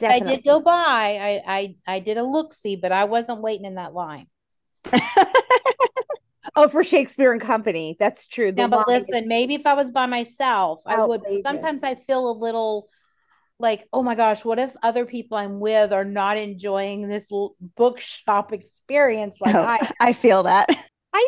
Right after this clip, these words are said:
Speaker 2: think, though, everybody's kind of a secret bookworm in those kind of situations, especially to those storied places, like the places that have such brevity to them, right? Such gravity. Yeah.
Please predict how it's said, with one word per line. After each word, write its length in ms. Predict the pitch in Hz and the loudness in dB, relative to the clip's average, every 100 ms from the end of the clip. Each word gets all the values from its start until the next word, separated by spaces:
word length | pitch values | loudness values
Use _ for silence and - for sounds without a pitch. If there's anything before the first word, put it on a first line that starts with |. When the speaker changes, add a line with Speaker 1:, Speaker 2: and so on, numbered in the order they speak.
| - | -2
Speaker 2:
think, 200 | 679 679 | -12 -4
though, 180 | 440 320 | 2 4
everybody's 580 | 262 254 269 233 226 220 | 4 0 -2 -2 -4 -8
kind 240 | - 214 196 | -8 -6 -4
of 80 | |
a 60 | 196 | -4
secret 500 | - 214 196 196 - | -6 -12 -6 -6 -4
bookworm 480 | 190 185 185 170 175 | -6 -6 -10 -8 -8
in 120 | 170 | -6
those 280 | 170 175 - | -4 -6 -8
kind 260 | - 185 180 | -12 -10 -10
of 80 | |
situations, 880 | - 180 - 170 165 170 - 165 170 | -10 -14 -10 -6 -4 -6 -8 -10 -10
especially 560 | 156 - 277 277 349 294 | -12 -8 -8 -6 -4 -4
to 120 | 269 | -4
those 300 | 208 190 185 | 0 0 -2
storied 840 | - - - 175 175 170 156 147 - | -12 -14 -8 -4 -2 -2 -4 -8 -10
places, 640 | 139 135 131 139 104 - - _ - _ - | -8 -8 -8 -6 -6 -8 -20 _ -20 _ -4
like 220 | 170 - | -4 -2
the 100 | 202 | -6
places 420 | - 220 240 190 | 2 2 2 -2
that 160 | - 160 | -2 -2
have 240 | 185 165 - | -2 -8 -10
such 920 | - - 226 185 170 - - - - _ _ _ _ _ | -20 -2 2 2 0 -12 -14 -14 -18 _ _ _ _ _
brevity 480 | 185 180 156 151 139 | 0 0 0 -6 -6
to 160 | 135 156 | -8 -10
them, 360 | - 113 123 160 | -8 -8 -10 -8
right? 420 | 170 170 185 - _ _ _ | -4 -4 -4 -10 _ _ _
Such 300 | - 208 - | -16 -16 -10
gravity. 560 | 185 170 156 - - - _ _ | -8 -6 -8 -12 -14 -20 _ _
Yeah. 300 | 240 214 | -10 -8